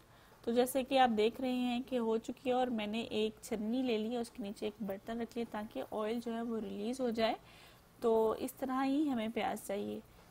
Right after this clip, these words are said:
Same इसी तरह की अगर आप प्याज, जो प्याज का color निकाल के उसको fry करके निकाल देंगे ऑयल से, तो बाद में उसका color आप देखेंगे कि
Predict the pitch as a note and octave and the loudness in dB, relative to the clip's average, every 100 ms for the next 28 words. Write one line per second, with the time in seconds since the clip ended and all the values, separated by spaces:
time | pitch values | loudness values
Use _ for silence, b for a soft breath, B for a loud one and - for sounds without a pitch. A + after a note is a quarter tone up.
0 | - - A#3+ C4 - A#3+ - C#4 C#4 C4+ | -14 -2 0 2 0 -4 -2 0 2 4
1 | B3+ C4+ C4 - A3 A#3 B3 A#3+ - - | 2 0 -4 -2 -2 0 0 -2 -6 -20
2 | - G#3 G#3+ A3+ G3+ G#3 A3+ A3+ A3 G#3 | -14 -10 -6 -2 0 0 0 -4 -4 -4
3 | G#3+ G#3+ - G#3+ A3 A#3 A#3+ G#3+ G3+ A3+ | -4 -6 -4 -2 0 -2 -2 -2 -2 -4
4 | A#3 A3+ C4 B B B - A#3 A3+ A#3+ | -6 -2 -2 B B B 0 4 4 2
5 | A#3+ B3 A#3 - A3+ A3+ A3 G#3+ B3 A#3+ | 2 2 2 -2 -4 2 4 4 4 0
6 | A3 G#3+ D4 B B - F3 G3 A3 - | 0 0 0 B B -6 -2 0 -2 0
7 | C#4 G#4 B B - A3+ G#3 G#3 - D#4 | 0 -2 B B -2 2 4 6 4 4
8 | D4+ - C4 B3+ A#3 B3 B3 A3+ G#3 B3+ | 0 0 -2 2 4 4 4 2 0 0
9 | B3 B3 B3+ C#4 | 0 0 0 -4